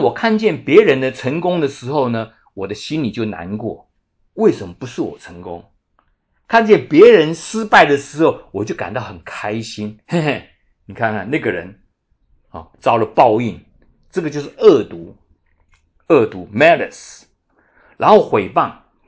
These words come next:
毁谤呢，是指在话语中诋毁别人的人格跟名声，非常可怕的事情。可是为了是要达到把这个人完全拆毁的目的。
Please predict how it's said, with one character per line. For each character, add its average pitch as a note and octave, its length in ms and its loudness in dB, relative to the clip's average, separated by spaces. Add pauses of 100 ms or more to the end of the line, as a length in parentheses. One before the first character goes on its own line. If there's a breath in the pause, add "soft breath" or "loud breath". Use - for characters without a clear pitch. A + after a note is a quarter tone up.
(280 soft breath)
毁 C3+ 400 2
谤 F3 460 4
呢， C#3 420 -2
是 G#3+ 220 -12
指 G#2 220 -18
在 D#3 180 -2
话 D3+ 640 -2
语 F2 260 -10
中 C#3 520 -6
诋 C#3 280 -6
毁 F2+ 540 -6
别 A#2+ 220 0
人 G#2 260 0
的 G#2 120 -4
人 B2 380 -2
格 G2+ 300 -8
跟 B2 180 -6
名 G#2 420 -6
声， A#2 360 -12 (800)
非 G#3+ 320 -6
常 D#3+ 220 -10
可 - 200 -14
怕 B2 200 -10
的 G2 100 -10
事 - 180 -20
情。 D#2 280 -20 (440 soft breath)
可 C#3+ 100 -2
是 A3 160 -2 (160)
为 A#3 320 6
了 C#3+ 120 4
是 C3+ 120 -8
要 D#3+ 120 0
达 A#2 480 0
到 D#3 540 -2 (100)
把 G2+ 180 0
这 C3+ 180 -4
个 B2+ 160 -2
人 G#2 300 -4
完 A#2 360 -4
全 A2+ 340 -10
拆 E3 340 -4
毁 E2 240 -12
的 F#2 100 -12
目 G#2 240 -8
的。 - 260 -20